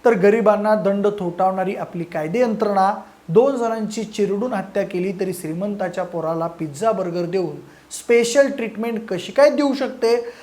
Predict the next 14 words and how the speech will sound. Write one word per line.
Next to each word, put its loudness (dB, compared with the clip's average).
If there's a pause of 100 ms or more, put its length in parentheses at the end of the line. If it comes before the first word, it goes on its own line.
(160)
असा 6
विचार 4
मनात 4
येऊन 0
सामान्य -2
जनतेच्या -4
चेहऱ्यावर -2
एक -6
भलं 2
मोठं -2
प्रश्नचिन्ह -12 (120)
उभं -6
राहिलं -12
आहे. -18